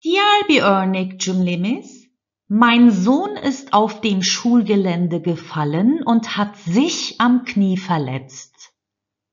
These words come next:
Oğlum okul bahçesinde düştü ve dizinden yaralandı.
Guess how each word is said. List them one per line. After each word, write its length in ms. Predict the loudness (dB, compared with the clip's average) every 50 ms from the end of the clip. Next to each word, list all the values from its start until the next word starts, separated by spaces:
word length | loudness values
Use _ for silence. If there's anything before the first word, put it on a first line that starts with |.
| _ _ _ _ _ _ _ _ _ _ _ _ _ _ _ _ _ _ _ _ _ _ _ _ _ _ _ _
Oğlum 500 | 6 8 8 8 8 6 4 2 2 2 2
okul 440 | 0 0 0 0 0 0 2 4 6
bahçesinde 960 | 6 6 4 2 -2 -6 -4 -4 -4 -4 -4 -2 -2 0 0 -2 -4 -4 -2
düştü 500 | -2 -2 -2 -2 -6 -8 -8 -8 -4 -2
ve 240 | -2 -2 -2 -2 -2
dizinden 720 | 0 0 0 0 2 4 4 4 6 4 2 2 4 2
yaralandı. 1120 | 4 4 2 2 2 0 0 0 0 0 0 -2 -4 -4 -4 -6 -6 -8 -10 -12 -18 _ _